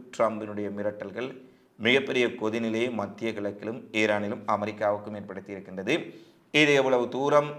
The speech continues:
இந்த சிக்கல் விரிவடையப் போகின்றதா, அல்லது யாராவது இதில் மீடியேட்டராக பேச்சுவார்த்தையை ஏற்பாடு செய்து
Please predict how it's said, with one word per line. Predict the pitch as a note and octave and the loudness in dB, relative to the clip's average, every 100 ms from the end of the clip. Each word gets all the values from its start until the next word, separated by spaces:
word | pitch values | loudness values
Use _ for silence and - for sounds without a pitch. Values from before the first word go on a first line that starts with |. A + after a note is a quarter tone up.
| - | -8
இந்த | A2+ G#2+ | -6 -4
சிக்கல் | G2+ C3 A#2+ - D3 C3 | -4 -6 -4 2 4 4
விரிவடையப் | A2 A2+ B2 A#2+ A#2 A#2 | 0 0 0 -2 -4 -8
போகின்றதா, | G#2 G2+ G2 C3 C#3+ - - - - | -8 -6 4 6 6 -2 -18 -20 12
அல்லது | C#3+ D#3 D#3 | 12 12 12
யாராவது | C#3+ C#3 C#3 C#3 C3 | 10 12 10 8 6
இதில் | B2 A#2 | 2 0
மீடியேட்டராக | A#2 A#2 A#2 A2+ A2+ A2+ G#2+ G2+ | 2 2 2 2 2 2 0 -4
பேச்சுவார்த்தையை | A2 G#2 A2 G#2+ G#2+ A2 G#2 F#2 | -6 -6 0 0 0 -6 -6 -6
ஏற்பாடு | G2+ G#2 G#2+ G#2 | -6 0 0 0
செய்து | G2+ G#2 G#2 | -6 -4 -2